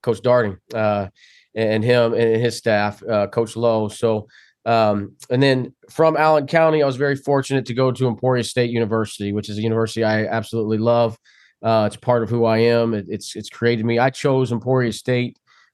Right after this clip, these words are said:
um, because of the coach there, Ron Slaymaker. Uh, I knew I was very different than, I guess, a lot of kids. I mean, I, yeah, sure, I wanted to play in the N B A and all that, but I was pretty reali-, <laughs> realistic. Um, I wanted to coach from a very early age, and,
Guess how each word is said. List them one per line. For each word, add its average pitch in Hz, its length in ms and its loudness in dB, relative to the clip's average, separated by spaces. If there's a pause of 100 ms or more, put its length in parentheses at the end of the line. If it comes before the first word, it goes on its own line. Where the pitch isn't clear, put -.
(100)
um, 113 640 2 (120)
because 131 600 -2
of 120 500 0 (360)
the 117 80 -6
coach 131 300 -2
there, 101 340 -4 (180)
Ron 117 240 0
Slaymaker. 107 600 -2 (460)
Uh, 107 140 0
I 120 140 2
knew 151 460 0 (200)
I 143 60 2
was 151 100 2
very 151 200 0
different 151 360 -4
than, 143 200 -2
I 143 60 2
guess, 143 380 -4 (160)
a 147 60 -2
lot 143 100 2
of 139 60 -4
kids. 147 200 2
I 135 60 -2
mean, 135 140 2
I, 135 80 0
yeah, 156 140 -2
sure, 147 260 0
I 127 60 4
wanted 127 260 0
to - 40 -14
play 123 140 0
in 120 60 0
the 120 80 -2
N 120 80 0
B 117 100 0
A 117 120 2
and 113 100 0
all 113 100 2
that, 117 180 2
but 110 80 -4
I 110 40 -2
was 107 100 -6
pretty 139 220 0
reali-, 120 400 -2
<laughs> 135 40 -12
realistic. 139 600 -2 (420)
Um, 120 540 2
I 131 80 2
wanted 143 240 0
to 117 80 -8
coach 127 340 -2
from 117 140 -4
a 110 40 -6
very 123 200 0
early 120 260 0
age, 117 320 -2
and, 107 160 -4